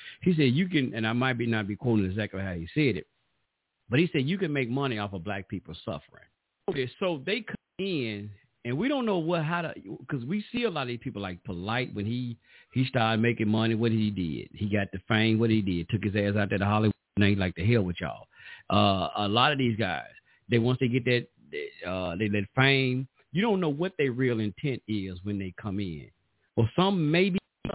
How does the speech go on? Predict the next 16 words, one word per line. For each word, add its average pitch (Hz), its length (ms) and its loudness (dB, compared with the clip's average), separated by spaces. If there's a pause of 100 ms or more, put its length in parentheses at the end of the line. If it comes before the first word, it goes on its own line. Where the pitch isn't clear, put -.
may 180 280 4
come 220 320 -2
in 233 320 0
with 147 200 -2
true 127 280 -2
intent, 98 560 -4
and 98 140 -2
then 113 160 2
they 120 80 0
get 123 180 -2
that 120 220 0
fame, 135 400 6
and 98 120 2
then 113 200 2
they 113 120 2
like, 101 260 0